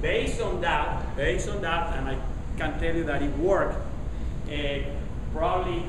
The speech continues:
none of you know this, I played the most games ever in a Davis Cup match.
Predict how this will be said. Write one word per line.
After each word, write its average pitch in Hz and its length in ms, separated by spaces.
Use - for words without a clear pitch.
none - 240
of - 280
you - 160
know 139 180
this, 139 300
I 143 140
played 175 300
the 143 80
most 208 520
games 180 400
ever 160 540
in 143 140
a 135 140
Davis 151 400
Cup 143 180
match. 147 300